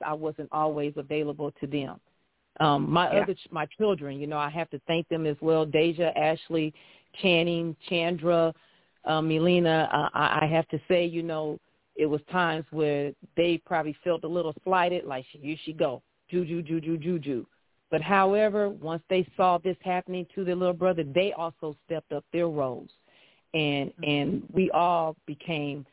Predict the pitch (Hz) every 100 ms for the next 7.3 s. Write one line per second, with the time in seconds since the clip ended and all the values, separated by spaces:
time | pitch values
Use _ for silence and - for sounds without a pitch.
0 | _ _ - 160 156 135 143 - 170 -
1 | 170 170 165 170 160 147 156 165 147 135
2 | 160 - 170 147 135 - 147 139 143 147
3 | 135 139 131 - 143 131 - 143 139 -
4 | - - - 147 185 165 151 147 160 165
5 | 151 143 - 139 147 139 143 143 143 147
6 | _ _ _ - 147 143 139 139 - -
7 | 147 135 123